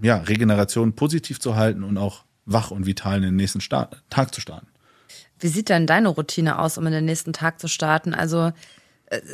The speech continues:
Speaker 2: es ist ja auch ganz oft die Diskussion, mache ich jetzt besser abends Sport oder mache
Speaker 1: Mhm.
Speaker 2: ich jetzt besser morgens Sport? Äh, die einen sagen, es hilft mir, morgens aus dem Bett zu kommen und wach zu werden. Die
Speaker 1: Ja.
Speaker 2: anderen sagen,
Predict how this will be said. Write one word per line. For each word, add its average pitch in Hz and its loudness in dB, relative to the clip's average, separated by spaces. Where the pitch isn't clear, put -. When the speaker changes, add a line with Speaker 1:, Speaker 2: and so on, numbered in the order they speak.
Speaker 2:
es 165 -6
ist 190 -2
ja 180 8
auch 160 -2
ganz 196 4
oft - 0
die 190 2
Diskussion, 185 2
mache 185 2
ich 160 -4
jetzt - -10
besser 151 -2
abends 180 4
Sport 170 6
oder 156 -2
mache 165 2
Speaker 1:
Mhm. 123 4
Speaker 2:
ich 160 -2
jetzt 160 -12
besser 165 -4
morgens 190 2
Sport? 180 0
Äh, 165 -6
die 156 -2
einen 170 2
sagen, 165 2
es 170 -4
hilft 190 -4
mir, 175 0
morgens 175 2
aus 147 -2
dem 170 -2
Bett 202 0
zu - -4
kommen 208 2
und 165 -2
wach 196 2
zu 202 -14
werden. 202 4
Die 185 0
Speaker 1:
Ja. - 0
Speaker 2:
anderen 180 2
sagen, 170 4